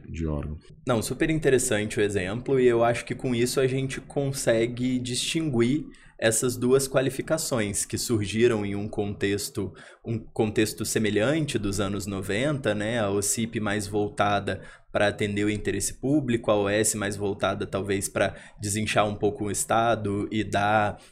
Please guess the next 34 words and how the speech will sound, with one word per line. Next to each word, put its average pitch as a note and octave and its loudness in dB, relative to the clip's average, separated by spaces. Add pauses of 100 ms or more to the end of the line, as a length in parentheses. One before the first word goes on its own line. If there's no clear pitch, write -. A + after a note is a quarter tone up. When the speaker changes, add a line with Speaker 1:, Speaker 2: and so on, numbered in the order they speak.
(120)
Speaker 2:
é, G2 0
a G#2+ 2
entidades, - 0
é, F#2+ -2
de F#2+ -10
direito G#2+ -2
privado G#2 2 (640)
essas G#2+ -2
competências G#2 -2
que G2+ -4
antes G#2 -4 (300)
eram G2+ -2
de G2+ -6
entidades G2 -4
do G2 -8
direito G#2+ -2
público. F3+ 0 (420)
E F3+ 4
aí, E3+ 6
com E3+ 0
o F3 0
passar F3 4
do D#3 0
tempo, C#3 2
em C#3 2
dois A#2+ 6
mil A#2+ 0
e - -10
quatorze, B2 2
nós C#3 0
tivemos C#3+ -2
o D3 0
marco C3+ 0
regulatório C3 2